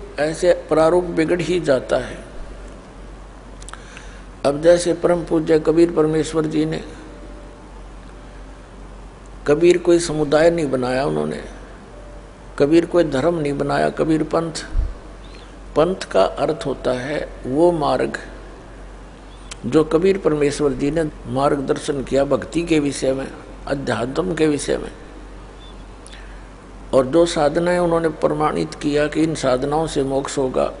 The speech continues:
यदि हम उन्हीं साधनाओं को कर रहे हैं और परमात्मा के बताए मार्ग पर चल रहे हैं, तो हम कबीर पंथी हैं।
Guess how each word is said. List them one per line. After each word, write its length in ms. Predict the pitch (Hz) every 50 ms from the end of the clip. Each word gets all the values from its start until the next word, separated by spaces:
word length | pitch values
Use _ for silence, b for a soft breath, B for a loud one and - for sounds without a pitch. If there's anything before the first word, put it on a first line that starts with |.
| -
यदि 300 | 127 156 160 175 202 208
हम 420 | 196 160 131 - 156 165 180 190 190 190 - -
उन्हीं 360 | 160 175 170 160 170 196 196
साधनाओं 760 | 190 - - 147 135 139 139 151 151 151 156 165 170 175 175
को 200 | 175 - 160 147
कर 220 | 147 - 147 147
रहे 280 | 143 143 135 135 147 160
हैं 240 | 143 131 - - - - - - - - - - - - - - - - - - - - - - B B B B B B B B B B B - - - - - - - -
और 100 | 131 -
परमात्मा 640 | - 160 156 160 160 165 170 170 - 190 185 185 180
के 160 | 180 185 175
बताए 480 | 170 165 135 135 151 - 160 165 170
मार्ग 380 | 165 160 156 151 160 170 156 -
पर 100 | - 165
चल 200 | 160 - 170 165
रहे 140 | 165 175 185
हैं, 100 | 180 180
तो 80 | - 165
हम 120 | 170 175
कबीर 380 | 160 - 165 156 175 175 175 175
पंथी 420 | 175 170 170 170 160 - 196 190
हैं। 260 | 175 190 - - -